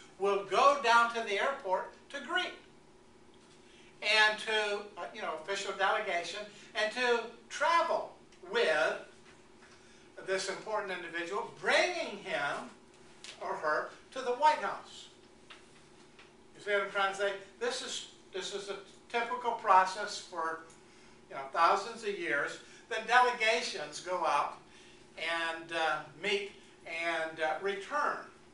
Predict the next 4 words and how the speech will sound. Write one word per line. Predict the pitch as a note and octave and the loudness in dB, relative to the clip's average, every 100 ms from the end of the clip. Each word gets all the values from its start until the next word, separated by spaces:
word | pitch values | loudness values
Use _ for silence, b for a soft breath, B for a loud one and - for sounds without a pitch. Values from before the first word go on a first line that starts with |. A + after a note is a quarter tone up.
| - | -12
with | F3 F3 - - - - - - | -8 -8 -8 -16 -20 -20 -20 -4
personages | A3 A3+ G3 E3+ E3+ E3 - - - - | -2 -2 -4 -10 -8 -8 -10 -14 -20 -12
of | - - | -8 -8
importance. | - F3 E3 D3+ - - | -6 -4 -4 -8 -14 -18